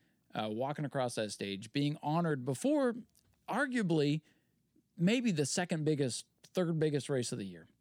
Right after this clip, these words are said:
Of course, the Daytona five hundred, there's no touching that. But this race, being the championship cutoff, uh, so much hype, so, so much excitement.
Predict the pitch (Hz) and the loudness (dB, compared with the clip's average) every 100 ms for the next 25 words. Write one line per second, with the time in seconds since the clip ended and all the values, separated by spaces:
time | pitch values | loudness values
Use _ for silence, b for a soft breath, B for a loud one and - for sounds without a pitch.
0 | _ - 120 165 147 151 139 135 143 127 | _ -10 0 2 2 0 0 2 0 2
1 | 135 120 120 107 107 117 113 135 117 120 | 0 0 -2 -2 -2 -2 0 -2 -2 -4
2 | - 101 98 92 - 120 127 185 196 165 | -4 -6 -4 -6 -6 -6 0 0 0 0
3 | 143 135 - b b b b - 190 185 | 0 0 -2 b b b b 0 2 2
4 | - 202 202 185 151 143 - 117 113 104 | 2 0 2 0 2 -2 -2 -4 -2 -2
5 | 95 - - b b b b - 120 110 | -4 -8 -16 b b b b -4 -2 0
6 | 110 - 220 220 175 - - - 196 - | 0 0 2 2 2 -2 -4 -4 -4 -8
7 | - _ _ - - 170 - 208 208 190 | -20 _ _ -4 -2 0 0 2 2 0
8 | 175 - - 135 - 123 120 | -2 -2 0 0 -2 -4 -6